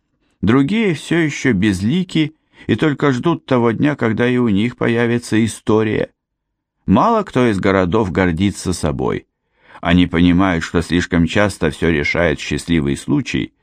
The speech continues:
и что самой своей жизнью они обязаны всего лишь удачному ландшафту, широкой гавани, горному перевалу, слиянию двух рек.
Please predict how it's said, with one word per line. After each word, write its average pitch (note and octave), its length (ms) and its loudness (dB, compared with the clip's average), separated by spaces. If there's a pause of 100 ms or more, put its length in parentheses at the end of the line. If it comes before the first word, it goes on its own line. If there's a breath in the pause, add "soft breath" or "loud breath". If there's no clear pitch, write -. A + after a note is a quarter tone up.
(200 loud breath)
и B2 140 0
что B2 260 -2
самой C#3+ 340 0
своей A#2+ 420 0
жизнью C3 440 0
они G#2+ 180 0
обязаны G#2+ 540 0
всего A2 380 -2
лишь B2 200 -2 (140)
удачному C3+ 640 0
ландшафту, D#2 800 -4 (460)
широкой A3+ 480 2
гавани, G2+ 600 0 (360)
горному A2 520 2
перевалу, C#2 760 -2 (160)
слиянию G2+ 680 2
двух E2 380 0
рек. F2 380 -2